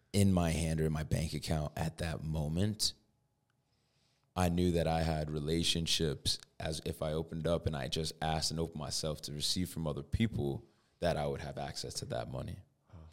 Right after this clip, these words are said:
Speaker 1: So the gratitude for the relationship capital that I have in my life is everything.
Speaker 2: Mm.
Speaker 1: There's so many relationships we make in this life, and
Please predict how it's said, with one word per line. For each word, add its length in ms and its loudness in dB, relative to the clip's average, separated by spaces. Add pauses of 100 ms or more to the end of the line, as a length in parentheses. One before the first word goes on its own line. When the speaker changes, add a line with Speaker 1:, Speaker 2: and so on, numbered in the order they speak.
(200)
Speaker 1:
So 160 0
the 140 -2
gratitude 1000 2 (120)
for 180 -6
the 140 -4
relationship 800 2
capital 640 -4 (520)
that 160 0
I 40 -2
have 260 -2
in 80 -6
my 140 -4
life 440 -6 (140)
is 520 0 (2750)
everything. 520 -4 (500)
Speaker 2:
Mm. 60 -10 (1500)
Speaker 1:
There's 200 0
so 380 2
many 300 0
relationships 680 -6
we 80 -8
make 240 -10
in 140 -12
this 200 -6
life, 320 -10
and 200 -12